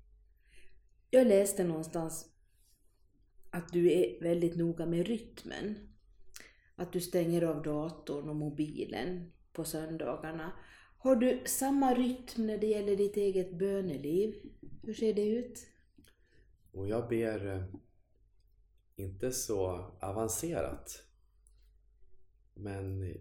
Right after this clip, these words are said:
Speaker 2: jag ber s-, ständigt. Och jag börjar dagen i bön i, i sängen. Och jag slutar dagen i bön. Och,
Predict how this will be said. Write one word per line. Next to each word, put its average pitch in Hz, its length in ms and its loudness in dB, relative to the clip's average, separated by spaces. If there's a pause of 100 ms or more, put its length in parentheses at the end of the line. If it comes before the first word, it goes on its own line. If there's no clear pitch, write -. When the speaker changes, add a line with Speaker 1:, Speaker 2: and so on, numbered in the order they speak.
(360)
Speaker 2:
jag 95 180 -10
ber 117 320 -2
s-, - 520 -10 (160)
ständigt. 95 800 -4 (1200)
Och - 320 -20
jag 95 160 -4
börjar 104 320 4
dagen 76 260 -2
i 67 60 -6
bön 50 440 -8
i, - 1500 -20
i - 40 -8
sängen. 82 520 -6 (800)
Och - 220 -10
jag 92 80 0
slutar 87 360 -2
dagen 76 260 -2
i 76 60 -4
bön. 62 360 -8
Och, - 180 -18